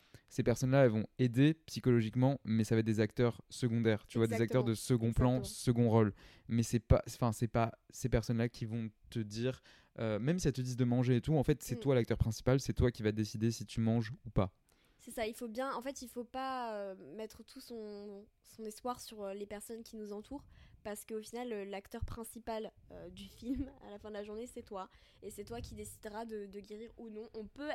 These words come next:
Speaker 2: être un support, on peut te soutenir, on peut être là pour toi, te réconforter, mais on peut pas faire les choses à, à ta place. Si t'as pas envie de guérir, tu ne guériras pas.
Speaker 1: Ok,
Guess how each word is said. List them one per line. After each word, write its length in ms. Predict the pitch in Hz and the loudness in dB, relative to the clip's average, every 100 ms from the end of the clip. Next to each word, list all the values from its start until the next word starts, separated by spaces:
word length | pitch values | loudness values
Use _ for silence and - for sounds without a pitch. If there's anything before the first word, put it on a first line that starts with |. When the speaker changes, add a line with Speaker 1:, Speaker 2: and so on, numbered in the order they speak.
| - | -8
Speaker 2:
être 280 | 208 - | -10 -12
un 80 | 196 | -16
support, 640 | 185 - - - 214 226 - - - | -16 -16 -16 -8 -4 -4 -8 -20 -20
on 80 | - | -20
peut 140 | 196 233 | -14 -12
te 120 | 214 | -10
soutenir, 720 | 202 - 208 220 214 220 240 240 - _ _ | -14 -14 -12 -12 -10 -10 -8 -10 -12 _ _
on 100 | 190 | -20
peut 140 | 190 220 | -14 -12
être 120 | 208 | -10
là 140 | 214 | -12
pour 220 | 208 - - | -12 -16 -14
toi, 420 | - 220 226 233 | -4 -2 -2 -4
te 60 | 214 | -8
réconforter, 560 | 185 202 208 202 254 | -12 -12 -16 -10 -8
mais 80 | 262 | -6
on 80 | 208 | -8
peut 80 | 208 | -8
pas 120 | 226 | -10
faire 180 | 240 208 | -12 -14
les 100 | 196 | -16
choses 240 | - 202 | -16 -18
à, 60 | 185 - _ | -20 -20 _
à 40 | |
ta 120 | - 160 | -20 _
place. 320 | _ - _ _ _ | _ -20 _ _ _
Si 220 | - 240 | -20 -16
t'as 160 | 220 208 | -12 -12
pas 80 | |
envie 180 | 208 208 | -12 -14
de 60 | 208 | -12
guérir, 280 | 202 202 226 | -12 -10 -14
tu 140 | - 208 | -16 -16
ne 60 | |
guériras 280 | 190 185 180 | -14 -16 -18
pas. 1160 | - _ _ _ - - _ _ _ _ _ - | -20 _ _ _ -20 -20 _ _ _ _ _ 0
Speaker 1:
Ok, 160 | 151 | 2